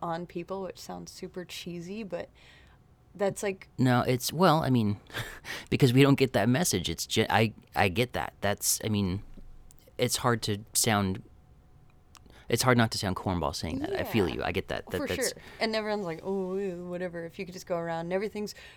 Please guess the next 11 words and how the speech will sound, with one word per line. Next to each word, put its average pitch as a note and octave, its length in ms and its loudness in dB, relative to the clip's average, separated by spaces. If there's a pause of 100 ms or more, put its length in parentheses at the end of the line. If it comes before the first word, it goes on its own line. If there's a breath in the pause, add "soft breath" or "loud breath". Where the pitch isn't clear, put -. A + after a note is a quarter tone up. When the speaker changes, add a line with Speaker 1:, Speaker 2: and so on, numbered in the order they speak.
(120 loud breath)
Speaker 1:
roses A#3 640 -2
and B3 100 -4
butterflies, G#3 680 -4
and F#3+ 80 -4
it's F#3 160 -8
like, F#3 180 -4
no, B3 160 -2
life E3+ 460 -4 (360)
sucks - 520 -10
sometimes, - 560 -8
Speaker 2:
Yeah, A#2+ 240 2